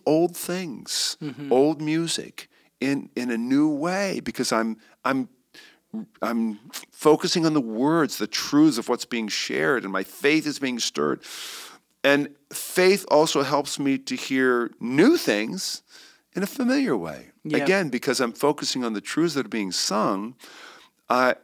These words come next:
Speaker 1: m-, I, it's familiar. I,
Speaker 2: Yeah.
Speaker 1: I can, even though the, the setting might be a little different. So that's,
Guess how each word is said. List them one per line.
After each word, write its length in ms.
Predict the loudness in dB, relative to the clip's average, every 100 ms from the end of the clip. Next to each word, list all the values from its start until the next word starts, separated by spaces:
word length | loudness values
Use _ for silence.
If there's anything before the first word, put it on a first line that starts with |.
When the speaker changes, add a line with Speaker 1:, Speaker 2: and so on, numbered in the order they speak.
| -8
Speaker 1:
m-, 120 | -6 -2
I, 140 | -2 -2
it's 160 | -4 -4
familiar. 580 | -2 -2 -2 -4 -10 -20 _
I, 140 | -6 -4
Speaker 2:
Yeah. 120 | -4
Speaker 1:
I 80 | -6
can, 260 | -8 -10 -6
even 200 | -4 0
though 100 | 0
the, 140 | 0
the 120 | -2 -2
setting 440 | 2 2 2 0
might 160 | -2 0
be 80 |
a 60 | 0
little 200 | -2 -4
different. 400 | -6 -8 -8 -10 _ -16 -2
So 120 | 4
that's, 280 | 4 4